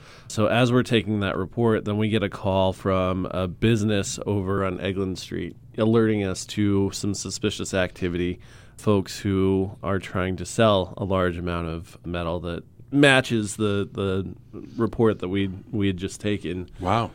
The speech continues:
Speaker 1: And so the officer who initially responded to the original call responded to the address on Eglin, a, uh, metal recycling business, and was able to locate the stolen property,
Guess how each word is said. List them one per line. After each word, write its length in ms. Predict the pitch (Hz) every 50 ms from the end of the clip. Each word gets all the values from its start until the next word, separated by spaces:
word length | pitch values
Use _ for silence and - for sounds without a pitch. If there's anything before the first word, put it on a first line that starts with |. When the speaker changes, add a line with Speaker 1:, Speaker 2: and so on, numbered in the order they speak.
| - -
Speaker 1:
And 200 | - 101 101 104
so 520 | 92 - - 95 92 95 95 95 92 92 92
the 120 | 98 101
officer 520 | 78 85 107 107 104 - - 107 107 104 101
who 180 | 113 110 107
initially 400 | 104 101 104 98 - - 107 101
responded 640 | 98 95 101 - - - 92 92 95 92 92 92 87
to 380 | - - 98 95 92 92 92 92
the 120 | 85 92 92
original 340 | 92 101 98 98 98 92 90
call 460 | - - 85 85 90 92 87 87 85
responded 640 | 95 92 - - - 98 95 95 95 92 90 87 -
to 160 | - 95 85
the 160 | 90 85 73
address 420 | 85 90 92 90 90 87 87 -
on 140 | 92 90 87
Eglin, 500 | - 85 98 87 92 95 92 95 92 - - - - - - -
a, 260 | 101 95 92 92 90
uh, 340 | 90 85 78 73 73 73 82 95 - -
metal 280 | 120 127 120 113 107
recycling 480 | 95 87 - - 101 90 - 76 87 85
business, 460 | 78 85 80 85 87 87 - - - - - - - - - - -
and 480 | 107 98 98 98 95 95 95 98 85 65
was 160 | 90 113 98
able 220 | 104 104 101 104 95
to 120 | - 117
locate 600 | 107 101 104 107 104 - - 107 104 101 - 104
the 580 | 98 107 104 104 101 101 101 101 101 98 101 -
stolen 400 | - - - - 117 113 113 107
property, 600 | - - 107 98 98 - 101 92 101 95 95 104